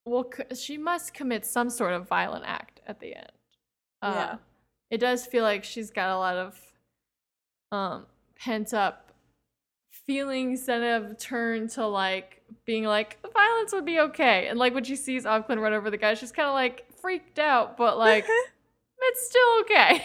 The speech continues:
Speaker 1: <laughs> Like, she's at the point where violence feels like it's an answer, um, and I think that's not unreasonable given her situation.
Speaker 2: Yeah, she's
Speaker 1: Oh, and
Speaker 2: starting to, like, crack a bit. Like, there was the whole thing where
Speaker 1: Yeah.
Speaker 2: Nick is like, "You need to go back to your room," and she's like, "Don't tell me what to do." And he's like, "You need to go back to your room." And she just starts laughing,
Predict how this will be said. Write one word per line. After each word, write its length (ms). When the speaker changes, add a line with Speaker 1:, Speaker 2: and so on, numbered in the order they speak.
Speaker 1:
<laughs> 40
Like, 220
she's 120
at 80
the 80
point 200
where 140
violence 480
feels 200
like 200
it's 120
an 60
answer, 460
um, 380
and 60
I 100
think 240
that's 240
not 260
unreasonable 580
given 260
her 140
situation. 680
Speaker 2:
Yeah, 180
she's 140
Speaker 1:
Oh, 60
and 80
Speaker 2:
starting 480
to, 160
like, 180
crack 320
a 60
bit. 340
Like, 220
there 100
was 220
the 120
whole 200
thing 340
where 220
Speaker 1:
Yeah. 100
Speaker 2:
Nick 240
is 160
like, 240
"You 80
need 200
to 60
go 120
back 240
to 80
your 80
room," 80
and 100
she's 100
like, 160
"Don't 200
tell 140
me 120
what 200
to 80
do." 280
And 100
he's 120
like, 160
"You 80
need 140
to 60
go 120
back 200
to 40
your 80
room." 80
And 60
she 100
just 220
starts 280
laughing, 840